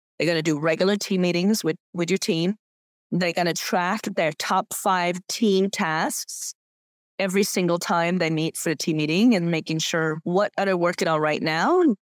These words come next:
what is coming up next, and what is on the horizon. And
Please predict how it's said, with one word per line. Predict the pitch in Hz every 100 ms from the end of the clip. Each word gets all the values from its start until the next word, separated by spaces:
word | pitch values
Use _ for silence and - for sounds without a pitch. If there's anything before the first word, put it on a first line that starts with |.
| _ _ _
what | 143 175
is | 202 -
coming | 208 180 165
up | 156 -
next, | 160 165 233 - - -
and | 160 156 151
what | 165 170
is | - 170 160 160 160 - - - _
on | 175 175
the | 170
horizon. | 165 156 143 147 147 139 - 208 _ _ _ -
And | 170 160 160